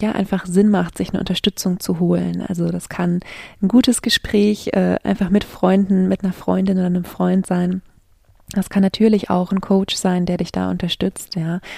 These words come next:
Auch meine Unterstützung kannst du natürlich haben, wenn du möchtest. Also, ähm, überleg dir einfach mal, ist das vielleicht eine wichtige Stellschraube für dich, dieser emotionale Stress, der vor allem im Innen, in deiner Gefühlswelt entsteht?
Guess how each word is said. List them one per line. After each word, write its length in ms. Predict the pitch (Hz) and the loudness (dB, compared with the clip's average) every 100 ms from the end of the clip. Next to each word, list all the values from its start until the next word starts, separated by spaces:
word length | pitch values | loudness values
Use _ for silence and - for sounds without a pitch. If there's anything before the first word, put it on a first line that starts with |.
| - | -14
Auch 100 | - | -4
meine 220 | 185 208 202 | 2 2 2
Unterstützung 560 | 214 208 202 - 196 | 2 2 0 0 -2
kannst 240 | 190 190 - | 0 -4 -4
du 60 | |
natürlich 480 | 202 - 190 190 - | -6 -4 -4 -4 -2
haben, 200 | 180 180 | -2 0
wenn 140 | 180 | 0
du 80 | 175 | 0
möchtest. 560 | 175 180 - 196 - - - - - - | 0 -4 -4 -6 -6 -14 -18 -16 -14 -2
Also, 420 | 180 175 180 175 | 0 2 2 2
ähm, 420 | - 170 170 170 180 - - | 0 -2 0 -2 -4 -6 -2
überleg 340 | 202 196 247 | 2 2 2
dir 160 | 220 208 | 0 0
einfach 280 | 190 190 196 | -2 -2 0
mal, 220 | 185 185 | 0 0
ist 200 | 190 202 | 0 0
das 180 | 226 - | -2 -2
vielleicht 460 | 190 185 180 - | -2 -2 -4 -2
eine 100 | 180 | 0
wichtige 340 | 185 - 190 180 | 0 -2 -4 -4
Stellschraube 600 | - 180 185 - 175 185 | -2 -2 -2 -2 -2 -2
für 200 | - 165 | -2 0
dich, 360 | 175 208 - - - - - | 0 -2 -8 -20 -18 -20 -4
dieser 300 | 190 180 180 | 0 2 4
emotionale 640 | 240 254 240 - 185 180 180 | 4 4 2 0 0 2 2
Stress, 640 | - - 190 196 - - - | 0 -2 -2 0 -2 -8 -2
der 120 | 190 | 0
vor 200 | - 196 | 2 0
allem 320 | 202 247 240 196 | 2 2 2 0
im 220 | - 214 214 | 2 2 4
Innen, 460 | 214 214 185 175 - | 4 4 4 0 -4
in 240 | - 202 208 | 2 4 4
deiner 320 | 190 180 180 | 4 2 2
Gefühlswelt 800 | 170 - 190 190 - 170 160 - | -2 0 2 2 0 -4 -4 -6
entsteht? 480 | 170 - 180 190 | -8 -6 -6 -6